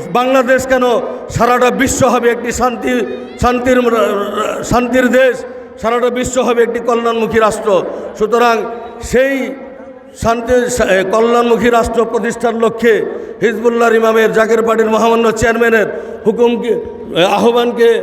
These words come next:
মাথায় রেখে আমি প্রত্যেকটা দল, প্রত্যেকটা ধর্মের মানুষ এবং বাংলাদেশের প্রত্যেকটা নাগরিককে বলবো, আসেন আমরা একতার মধ্যে আবদ্ধ, আবদ্ধ হই।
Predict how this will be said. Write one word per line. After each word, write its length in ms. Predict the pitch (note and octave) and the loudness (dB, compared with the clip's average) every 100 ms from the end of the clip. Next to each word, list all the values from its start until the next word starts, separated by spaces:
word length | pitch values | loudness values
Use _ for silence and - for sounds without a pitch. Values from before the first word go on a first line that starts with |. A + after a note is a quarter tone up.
| - | -2
মাথায় 340 | F#3+ - B3 A#3+ | -2 2 2 4
রেখে 380 | A3+ A3+ F#3 C#3 - - | 2 2 0 -4 -12 -8
আমি 180 | - A3 | -2 -2
প্রত্যেকটা 600 | A3 A#3+ A#3 A#3+ - A3+ | 0 -2 -2 -4 0 0
দল, 340 | A3 B3+ A#3+ A#3 - - - - - | 2 2 2 0 -4 -12 -14 -12 -6
প্রত্যেকটা 500 | A3+ - A#3+ - G#3 | -6 -2 -2 0 -2
ধর্মের 380 | G3+ A3+ A#3 | 0 2 2
মানুষ 400 | A#3 A3+ A#3+ A3+ - - - | 2 4 4 2 -2 -10 -2
এবং 220 | G3 A#3 A3 | 0 2 2
বাংলাদেশের 520 | A#3+ A#3 A3+ A3+ A#3+ | 0 2 2 0 0
প্রত্যেকটা 500 | B3+ B3 B3+ - A#3+ | 0 0 -2 0 2
নাগরিককে 460 | A#3 A#3 A#3 - | 4 2 2 0
বলবো, 460 | A3 A3+ A3 A3 E3+ - - - | 2 2 4 2 2 -2 -8 -4
আসেন 340 | G3+ B3 A#3 | -2 0 2
আমরা 240 | A3+ A3+ A3 | 2 4 2
একতার 320 | A3 A#3+ G#3+ | 0 -2 0
মধ্যে 240 | G#3+ G#3+ | 0 2
আবদ্ধ, 280 | G#3+ G#3 G#3 | 2 2 2
আবদ্ধ 440 | A3 G3 A3 F#3+ | 2 2 2 2
হই। 300 | G#3+ A3 F#3+ | 2 4 2